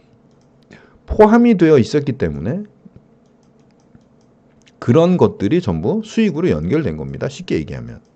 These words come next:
네, 이런 경우에요. 네, 그래서 이번에 지금 삼 기분들 스타트 시점부터 지금 시월 이십일 일부터 지금 해서 이십일 일, 이십이 일, 이십삼 일, 이십사 일,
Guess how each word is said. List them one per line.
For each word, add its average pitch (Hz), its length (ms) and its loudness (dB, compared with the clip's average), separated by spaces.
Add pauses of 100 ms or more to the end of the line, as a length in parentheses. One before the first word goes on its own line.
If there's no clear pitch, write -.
(480)
네, 78 160 -8
이런 165 280 0
경우에요. 82 760 -6
네, 69 220 -10
그래서 69 200 -8
이번에 90 280 -2
지금 92 320 -4 (640)
삼 151 260 -2
기분들 131 600 -2
스타트 185 720 4
시점부터 135 840 -4
지금 101 160 -4
시월 156 520 2
이십일 147 680 -2
일부터 139 420 0
지금 73 460 -6 (120)
해서 82 160 -10
이십일 151 560 0
일, 175 220 0
이십이 127 480 -2
일, 120 100 -6
이십삼 107 460 -4
일, 143 140 -6
이십사 80 320 -10
일, 71 120 -12